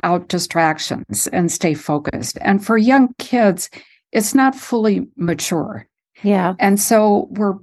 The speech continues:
Speaker 1: putting young kids in front of screens where, of course,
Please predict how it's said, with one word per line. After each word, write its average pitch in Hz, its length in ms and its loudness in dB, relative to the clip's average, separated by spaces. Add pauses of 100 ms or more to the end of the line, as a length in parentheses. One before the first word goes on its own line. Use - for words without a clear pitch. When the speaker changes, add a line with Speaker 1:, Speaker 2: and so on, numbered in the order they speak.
Speaker 1:
putting 269 300 4
young 202 240 2
kids 185 420 -2
in 175 100 0
front 180 240 0
of 160 80 -2
screens 233 680 2 (300)
where, 196 220 2
of 190 100 -2
course, 208 480 2